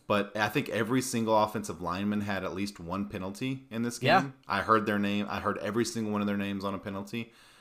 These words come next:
Speaker 1: Um,
Speaker 2: Brady
Speaker 1: you know, I think
Speaker 2: Christensen a couple times. I
Speaker 1: Yeah,
Speaker 2: heard
Speaker 1: I
Speaker 2: his
Speaker 1: mean,
Speaker 2: name.
Speaker 1: they, they all, they all had penalties, all the offensive linemen. So,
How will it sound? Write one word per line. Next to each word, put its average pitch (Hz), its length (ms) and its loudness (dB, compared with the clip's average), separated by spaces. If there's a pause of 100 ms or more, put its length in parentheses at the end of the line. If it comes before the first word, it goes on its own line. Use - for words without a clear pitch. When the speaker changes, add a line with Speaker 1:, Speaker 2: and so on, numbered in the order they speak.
(300)
Speaker 1:
Um, 87 540 -4 (760)
Speaker 2:
Brady 160 280 6
Speaker 1:
you 143 40 4
know, - 20 -4
I - 20 0
think - 0 -
Speaker 2:
Christensen 170 480 4
a 160 60 4
couple 156 280 4
times. 165 640 2 (320)
I - 40 2
Speaker 1:
Yeah, 127 140 6
Speaker 2:
heard 139 100 4
Speaker 1:
I 139 60 0
Speaker 2:
his 143 140 2
Speaker 1:
mean, 147 100 4
Speaker 2:
name. 147 80 -2
Speaker 1:
they, 117 200 2
they 117 240 -2 (120)
all, 107 400 2
they 107 160 -2
all 107 280 0
had 107 200 -4
penalties, 107 400 -6
all 87 140 -4
the 95 120 -4
offensive 90 380 -8
linemen. 85 380 -8
So, 85 300 -6